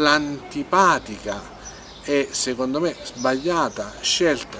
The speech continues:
dell'amministrazione di Lascio di incaricare come legale chi li ha accompagnati sui palchi elettorali,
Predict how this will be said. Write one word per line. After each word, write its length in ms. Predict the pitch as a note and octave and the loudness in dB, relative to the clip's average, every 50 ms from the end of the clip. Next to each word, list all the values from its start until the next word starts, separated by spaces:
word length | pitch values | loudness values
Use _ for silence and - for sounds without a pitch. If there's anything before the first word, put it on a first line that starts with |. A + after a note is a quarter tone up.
| - | -10
dell'amministrazione 840 | A2 A2 A2 A#2 B2 A#2+ A#2+ C3 C3+ B2 - - D3 - - F#3 C#3+ | -10 -8 -4 -4 -4 -4 -2 -4 -4 -4 -4 -6 -6 -4 -4 -4 -4
di 120 | G#2+ G#2+ A2 | -4 -4 -4
Lascio 560 | A#2+ C3 D3 C#3+ - - - - - E3 D#3+ - - - - - - - | -2 -2 -2 -2 -4 -4 -6 -6 -6 -8 -10 -12 -16 -16 -16 -16 -18 -10
di 220 | - C#3 C#3+ C#3+ C#3+ | -2 0 2 2 2
incaricare 800 | C#3 B2+ C#3 C#3 C3+ C#3+ C#3 - D#3+ D3+ C#3+ A#2+ A2 G#2 G#2 G2 | 2 4 4 4 4 4 2 4 6 6 6 6 4 0 -4 -10
come 480 | - - C#3+ C#3 C3 A#2 G#2 G#2 G2+ F#2+ F#2 - - - - - - B2+ | -4 0 2 2 2 2 0 -4 -10 -10 -12 -14 -16 -18 -18 -16 -6 -2
legale 520 | D#3 D#3+ D3 C3+ B2 B2 B2 C3 D3+ F3+ F#3+ | 0 0 2 2 0 0 -2 -4 -6 -6 -6
chi 120 | - G3+ | -4 0
li 80 | G#3 G#3 | 2 2
ha 40 | |
accompagnati 580 | F#3+ - - G3 F#3 F#3 F#3 F3+ F#3 F3 E3+ E3+ | 0 0 -2 -2 0 0 0 0 0 -2 -4 -6
sui 180 | D#3+ F3 F3 F3+ | -4 -2 -2 0
palchi 320 | E3 D#3+ D#3 - - E3 | 0 0 -2 0 -2 -2
elettorali, 600 | D#3+ D3+ C#3 - - D3 C#3+ C#3 B2 G#2+ - - | -2 -2 -2 -4 -4 -4 -2 -2 -2 -4 -4 -10